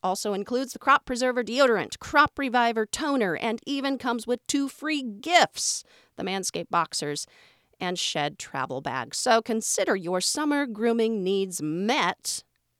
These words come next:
and get twenty percent off and free shipping with the code P N G at manscaped dot com. That is twenty percent off with free shipping at manscaped dot com and use code P N G. Manscaped,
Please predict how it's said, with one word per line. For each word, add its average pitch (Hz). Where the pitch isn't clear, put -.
and 226
get 147
twenty 151
percent 151
off 185
and 233
free 277
shipping 320
with 180
the -
code 202
P 269
N 208
G 214
at -
manscaped 214
dot 202
com. 196
That 247
is 247
twenty 349
percent 208
off 170
with 190
free 240
shipping 196
at -
manscaped 165
dot 165
com 233
and 196
use 247
code 196
P 175
N 147
G. 120
Manscaped, 233